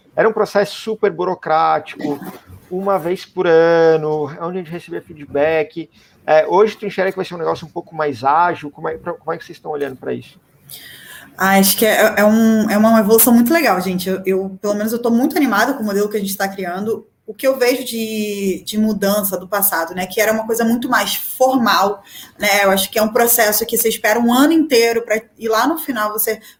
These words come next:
Speaker 2: fazer uma avaliação desse ano inteiro, e normalmente é uma fotografia dos últimos meses, não é do ano mais. Então, isso a gente já, já vem percebendo há muito tempo, né, então, uma das mudanças que a gente já acompanhou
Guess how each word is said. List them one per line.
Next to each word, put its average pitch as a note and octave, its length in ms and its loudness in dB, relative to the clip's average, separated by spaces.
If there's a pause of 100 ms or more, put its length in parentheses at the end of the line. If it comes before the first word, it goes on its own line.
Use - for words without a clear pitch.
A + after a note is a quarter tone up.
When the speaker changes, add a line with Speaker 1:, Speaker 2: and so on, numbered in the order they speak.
Speaker 2:
fazer G#3 260 0
uma A#3 240 2
avaliação A#3+ 480 2
desse A3 220 2
ano A3+ 320 0
inteiro, G#3 420 -2
e G#3+ 260 -6
normalmente A3+ 800 0
é A3 60 0
uma A3 100 0
fotografia A#3 640 -2
dos G#3+ 180 -8
últimos B3+ 380 -4
meses, G3 460 -2
não A3 180 0
é C4 100 2
do G3+ 160 -6
ano F3+ 240 -4
mais. E3+ 640 -10
Então, G3 220 -6 (220)
isso A#3 160 0
a - 20 0
gente A#3+ 80 -2
já, A#3+ 240 0
já A3 140 2
vem C4 160 2
percebendo A#3+ 400 2
há A3 60 4
muito A#3+ 260 0
tempo, G#3+ 420 -2
né, G#3+ 180 0
então, G#3 380 -6 (240)
uma A3+ 120 -4
das A3+ 100 2
mudanças A3+ 280 -2
que A#3+ 120 -6
a - 20 -2
gente A3+ 240 -4
já A#3 380 -2
acompanhou A#3 560 -2